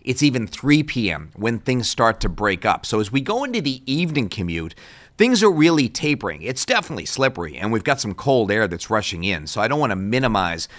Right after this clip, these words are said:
the impact that it could have on the evening commute, but I think any snow intensities are really starting to drop off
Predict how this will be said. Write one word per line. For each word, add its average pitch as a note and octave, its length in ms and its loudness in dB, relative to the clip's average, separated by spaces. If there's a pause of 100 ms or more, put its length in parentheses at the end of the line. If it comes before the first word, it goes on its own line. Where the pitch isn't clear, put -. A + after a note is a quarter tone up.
(160)
the A#2+ 140 2
impact A2+ 360 -2
that F#2+ 100 -6
it F#2+ 60 -4
could F2+ 160 -6
have G#2+ 220 2
on G2+ 100 0
the G2 160 -6
evening G2+ 260 -4
commute, G2 380 -2
but G2 120 -2
I G#2+ 80 0
think F#3+ 260 -4
any F3+ 160 -2
snow C#3+ 380 0
intensities G2 600 -4
are F2+ 60 -6
really G2+ 240 -4
starting G#2 440 -2
to F#2+ 100 -10
drop F#2 380 -4
off F#2+ 320 2